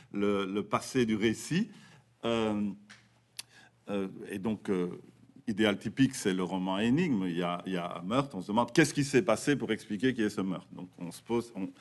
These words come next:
on s'interroge sur le passé. Et le lecteur qui, qui, qui est, qui est très ac-, qui est rendu actif par la tension cherche un diagnostic. Et l'autre modèle, c'est le suspense. Et là,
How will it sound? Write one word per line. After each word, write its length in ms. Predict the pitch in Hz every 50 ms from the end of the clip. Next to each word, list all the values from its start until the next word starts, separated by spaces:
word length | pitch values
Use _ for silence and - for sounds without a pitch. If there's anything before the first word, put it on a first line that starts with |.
| - - _ -
on 80 | -
s'interroge 420 | 92 - 110 - - 104 117 120 120
sur 180 | - - 104
le 60 | 98 87
passé. 360 | - - - - 143 156 156 - - -
Et 120 | - 175
le 120 | 180 180 170
lecteur 420 | 160 160 165 - - 165 156 -
qui, 380 | - - 139 139 131 131 104 92 -
qui, 580 | - - 127 123 120 120 120 120 117 113 101 -
qui 160 | - - 113 110
est, 260 | 110 107 - - -
qui 180 | - - 101
est 100 | 104 98
très 240 | 98 - - 147 135
ac-, 160 | 135 113 - -
qui 80 | -
est 40 | 120
rendu 260 | 104 135 131 131 143
actif 520 | 131 117 - - - - 170 143 - - - -
par 140 | 113 101
la 100 | 101 104
tension 520 | 101 - 101 92 - - - 139 147 170 170 - - - - - - - - _ -
cherche 500 | 180 - - 147 147 143 - - - - -
un 100 | 117 110
diagnostic. 760 | 92 131 156 - 247 254 240 - - - 90 - - - - _ _ _ - - - - - - - _ _ -
Et 120 | - 135
l'autre 320 | 135 123 143 165 160 - -
modèle, 400 | 123 123 113 127 135 131 110 92
c'est 200 | - - - 92
le 80 | 92
suspense. 760 | 90 - - 117 - - - - 143 170 185 185 175 - - -
Et 60 | - 95
là, 360 | 95 107 110 104 - -